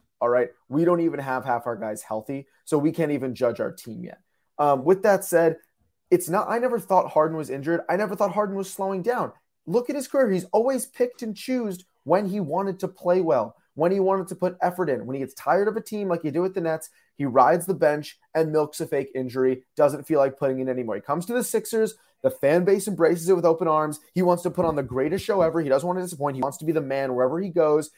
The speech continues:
He gives it his all. He feeds Embiid down low. He hits some open threes. He pats his stats. He looks great.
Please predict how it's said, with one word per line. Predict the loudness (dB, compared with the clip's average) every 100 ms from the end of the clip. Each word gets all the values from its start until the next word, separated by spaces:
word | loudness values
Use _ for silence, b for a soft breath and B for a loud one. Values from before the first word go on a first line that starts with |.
| b
He | -4 -4
gives | 0 -2 0
it | 0
his | 0 -2
all. | 4 8 8 6 2 _ -8
He | -8
feeds | -6 -6 0
Embiid | 0 0 -4
down | -2 0
low. | 0 0
He | 0
hits | -4 -6
some | -4
open | -2 -4
threes. | -8 -8 -8 -10 _ _
He | -4
pats | 0 0 -2
his | -8
stats. | -4 -2 -2 -8 _ -10
He | -4
looks | -4 -4
great. | -12 -12